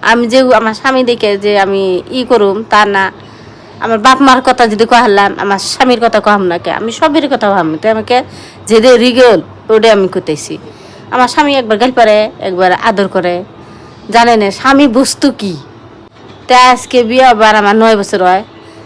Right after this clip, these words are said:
তে স্বামী আমাক একবার গাল পারে, একবার আদর করে, ওটাই আমার খুব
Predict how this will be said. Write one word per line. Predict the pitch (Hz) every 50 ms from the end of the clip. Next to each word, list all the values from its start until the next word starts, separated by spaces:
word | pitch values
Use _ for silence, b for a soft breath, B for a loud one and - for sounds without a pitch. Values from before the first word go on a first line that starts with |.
| B B B - - - -
তে | 214 214 214 214
স্বামী | 208 - - - - 254 247 240 233 226
আমাক | 220 214 208 202 208 226 - - - - -
একবার | 226 220 202 220 208
গাল | 196 220 220 226
পারে, | 208 214 202 202 202 202 202 196
একবার | 190 185 190 185 175 - - -
আদর | 220 220 196 202 190
করে, | - 202 185 190 190 185 185 190 B B B B B B - -
ওটাই | - 254 240 254 254 247
আমার | 233 220 202 196
খুব | 185 - - 262 262 269 254